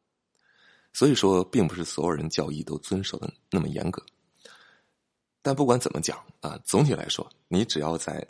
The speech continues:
斋月里面到伊斯兰国家去旅行，你想在白天吃饭，就是一个非常苦恼的事情。那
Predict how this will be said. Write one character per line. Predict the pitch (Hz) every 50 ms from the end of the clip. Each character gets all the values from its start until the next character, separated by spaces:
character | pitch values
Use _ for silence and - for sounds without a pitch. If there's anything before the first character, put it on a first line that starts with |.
| - -
斋 | - 98 87
月 | 87 85
里 | 76 65 -
面 | - - - _ _ _ _
到 | - 78 73 - -
伊 | - 101 101
斯 | - -
兰 | - - 85
国 | - 65 64
家 | - 78 80
去 | - - -
旅 | - - -
行， | - - - - - _ _ _ _ _ _ _ _ _ _
你 | - -
想 | - - - - - - -
在 | - - -
白 | - - - 76
天 | - 87 85
吃 | - - 82
饭， | - 85 - _ _ _ _
就 | - - 80
是 | - - 78
一 | 80
个 | - - -
非 | - - -
常 | - 82 -
苦 | - - 76 78 82
恼 | 90 - -
的 | - -
事 | - - -
情。 | - - - _ _ _ _ _ _ _ _ _ _ _ _ _ _ _ _ _ _ _ _ _ _ _ _ _
那 | - 80 73 73